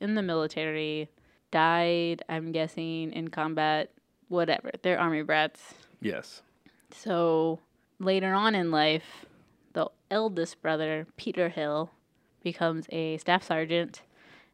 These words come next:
Speaker 1: and is fighting in Afghanistan and asks for some help and is denied some help.
Speaker 2: Yeah.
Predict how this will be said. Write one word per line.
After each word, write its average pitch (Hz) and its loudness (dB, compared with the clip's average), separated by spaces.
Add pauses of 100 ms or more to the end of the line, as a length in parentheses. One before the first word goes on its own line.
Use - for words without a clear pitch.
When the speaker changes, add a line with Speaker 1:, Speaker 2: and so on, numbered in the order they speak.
Speaker 1:
and 170 -2
is 165 0
fighting 170 0
in 170 -2
Afghanistan 165 -4 (560)
and 170 2
asks 175 0
for 196 0
some 185 -2
help 196 4 (140)
and 196 2
is 202 -2
denied 233 6
some 180 0
help. 156 2
Speaker 2:
Yeah. 101 -4